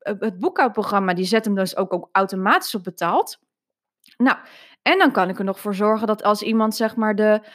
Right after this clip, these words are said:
het product aanschaft wat ik op mijn website heb staan, kan ik tegen mijn e-mailmarketing systeem zeggen, "Luister, als deze persoon dat product, dat specifieke product aanschaft,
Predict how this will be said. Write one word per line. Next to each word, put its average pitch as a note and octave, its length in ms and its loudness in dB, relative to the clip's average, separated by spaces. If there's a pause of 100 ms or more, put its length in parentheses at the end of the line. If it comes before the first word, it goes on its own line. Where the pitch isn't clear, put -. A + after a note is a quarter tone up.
(140)
het A3+ 220 -2
product A#3 440 2
aanschaft A#3 520 2
wat A3 140 0
ik A3 100 -2
op A#3 80 0
mijn A3+ 160 2
website A#3 400 2
heb F#3 80 -6
staan, G3 420 -4 (260)
kan C4+ 160 2
ik C4 100 0
tegen A#3 260 0
mijn G#3 180 0
e-mailmarketing G3 680 0
systeem F3+ 380 -6
zeggen, F#3 260 -8
"Luister, A3+ 540 0 (260)
als A3 160 -4
deze B3+ 260 2
persoon G#3 520 -2
dat G#3+ 240 2
product, A3 500 0
dat A3 160 -2
specifieke F#3+ 600 -6
product G3+ 420 -2
aanschaft, E4 720 -2